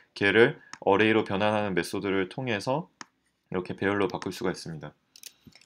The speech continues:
그러면 시점 샘플을 하게 되면 숫자 하나씩 나오겠죠.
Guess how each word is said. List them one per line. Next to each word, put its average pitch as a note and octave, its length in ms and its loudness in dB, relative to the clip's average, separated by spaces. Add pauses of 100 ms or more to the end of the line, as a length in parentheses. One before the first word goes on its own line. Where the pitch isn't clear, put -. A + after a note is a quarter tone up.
(100)
그러면 G#2 200 -8
시점 - 480 -6
샘플을 C3 560 -6
하게 B2+ 180 -8
되면 G#2+ 320 -6 (300)
숫자 - 280 -6
하나씩 C3+ 360 -8
나오겠죠. F2+ 600 -8